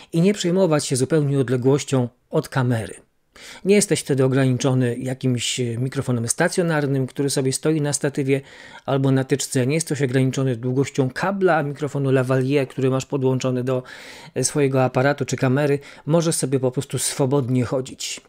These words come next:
Bardzo się to przydaje, oczywiście przydaje się to też na przykład wtedy, kiedy trzeba nagrać wywiad albo po prostu rozmowę jakichś dwóch panów, którzy rozmawiają ze sobą na jakieś ciekawe zapewne tematy.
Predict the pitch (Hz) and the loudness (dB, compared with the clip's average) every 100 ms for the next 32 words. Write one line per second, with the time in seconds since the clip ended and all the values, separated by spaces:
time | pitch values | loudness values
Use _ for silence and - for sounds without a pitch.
0 | - 151 208 180 - - 135 - 139 151 | -10 0 2 2 -4 -4 -4 -2 0 2
1 | 143 139 131 139 - 143 151 139 139 131 | 2 0 -2 -4 -2 -4 -2 2 0 0
2 | 127 107 107 - - - 160 - - 147 | -6 -8 -10 -12 -12 -6 -6 -6 -2 0
3 | 135 - - - 180 156 - 135 127 123 | 0 -2 -20 -6 0 0 0 2 2 2
4 | 120 113 113 127 151 135 - 160 147 139 | 0 -2 -2 0 0 -2 -4 -6 -4 -4
5 | 123 143 - 131 131 113 120 139 123 101 | -2 -4 -2 -2 0 0 0 2 0 -6
6 | - - 110 120 156 - - - - - | -12 -16 -8 -2 -2 -2 -12 -20 -20 -4
7 | 135 147 151 - - - _ - 151 147 | -2 0 -2 -6 -16 -20 _ 0 2 4
8 | 135 135 127 131 123 120 - 131 123 117 | 4 4 4 2 0 -2 0 0 2 0
9 | 113 123 - - - - 202 151 123 117 | -2 -4 -8 -10 -2 -2 0 0 0 -4
10 | - 113 98 127 - 123 87 - | -4 -8 -8 -14 -8 -8 -8 -14